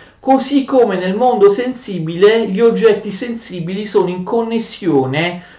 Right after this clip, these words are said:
gli uni con gli altri, almeno da un punto di vista logico, conoscitivo. Quindi, che cosa possiamo dire dell'idea di uomo? Noi dobbiamo partire da un'idea generale che in qualche modo la comprende, questa idea di uomo, d'accordo?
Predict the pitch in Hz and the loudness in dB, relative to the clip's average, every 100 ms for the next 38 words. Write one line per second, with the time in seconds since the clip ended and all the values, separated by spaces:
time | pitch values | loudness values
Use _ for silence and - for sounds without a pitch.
0 | - 165 202 175 165 151 131 120 104 110 | -8 -2 -2 -2 0 -2 0 -4 -4 -6
1 | 110 - 120 117 - 208 233 220 190 202 | -12 -14 -14 -12 -2 0 0 0 0 0
2 | 214 214 208 196 202 185 175 - 147 202 | 0 -2 -4 -4 -8 -6 -8 -4 0 4
3 | 202 135 127 127 127 - 160 156 147 - | 4 2 -2 -12 -12 -8 -4 -4 -6 -8
4 | 135 123 107 104 - - - - - 233 | -12 -12 -14 -12 -12 -14 -20 -18 -8 -4
5 | 170 131 117 123 123 202 294 269 233 233 | -4 -4 -8 -6 0 0 0 -4 -2 -2
6 | - 226 208 196 170 123 110 110 110 - | -2 -2 0 0 -2 -6 -4 -4 -4 -10
7 | - 147 160 156 160 151 135 135 131 113 | -10 -2 0 0 2 2 2 -4 -4 -4
8 | 101 110 110 110 - - - 247 262 190 | -6 -8 -10 -10 -14 -20 -6 0 0 0
9 | 233 190 196 160 165 247 233 - - 185 | -2 0 0 0 0 -2 -4 -6 -8 -2
10 | 160 180 208 220 190 165 139 143 190 226 | 0 2 0 0 2 4 4 0 -2 0
11 | 226 170 143 139 156 208 208 240 233 - | 2 4 4 2 0 -2 0 2 2 -2
12 | 208 175 151 143 147 147 156 165 254 220 | 0 2 4 4 2 0 -4 -2 2 2
13 | 131 117 117 117 123 120 - 117 123 120 | 2 -4 -8 -8 -8 -10 -6 -8 -4 -6
14 | 117 120 117 110 107 107 110 - - 190 | -6 -8 -6 -4 -4 -6 -8 -8 -2 2
15 | 131 123 110 123 143 | 2 0 -4 -2 -2